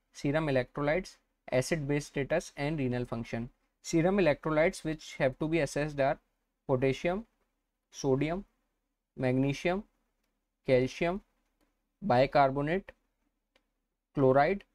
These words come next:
and phosphate. On the other hand, for acid base status, we can see arterial P H, bicarbonate levels, P C O two, and beta hydroxybutyrate, which is the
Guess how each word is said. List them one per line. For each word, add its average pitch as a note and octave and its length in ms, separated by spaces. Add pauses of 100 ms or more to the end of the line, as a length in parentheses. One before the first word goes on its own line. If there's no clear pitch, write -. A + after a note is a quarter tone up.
(160)
and F3+ 440
phosphate. B2 520 (1000)
On D3+ 180
the F#3 120
other D3 240
hand, D#3+ 300 (160)
for D#3 180
acid E3+ 300
base E3 160
status, D3+ 500 (360)
we C#3+ 160
can E3+ 220
see E3+ 300
arterial C#3+ 420 (100)
P C3+ 140
H, G3 320 (640)
bicarbonate C3 800
levels, D3 520 (1120)
P D3+ 160
C D#3+ 200
O D#3+ 100
two, F#3+ 240 (380)
and E3 300 (720)
beta C#3+ 420
hydroxybutyrate, B2+ 680 (1500)
which C#3 240
is C3+ 180
the F3+ 180